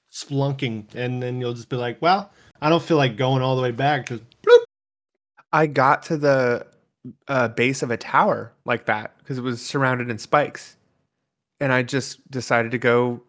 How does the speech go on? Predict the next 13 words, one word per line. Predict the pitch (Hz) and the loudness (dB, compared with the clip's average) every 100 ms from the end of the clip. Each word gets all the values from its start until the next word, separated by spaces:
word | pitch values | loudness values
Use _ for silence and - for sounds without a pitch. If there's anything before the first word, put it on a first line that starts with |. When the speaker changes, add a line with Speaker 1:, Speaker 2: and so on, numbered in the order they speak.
| - | -20
Speaker 2:
hanging | 120 117 123 | -12 -6 -2
out | 131 139 | -2 -4
under, | 127 123 - - | -6 -10 -10 -8
in | 123 | -6
the | |
cave. | 120 151 165 | -4 -2 -2
I | 131 | -2
found | - 120 | -2 -4
a | 120 | -4
cave | - 170 156 120 - - | -4 -2 -2 -4 -6 -4
underneath | 127 123 135 139 - | -2 0 0 -2 -4
the | 117 | -6
tower, | 120 143 135 113 117 | -2 0 2 0 -2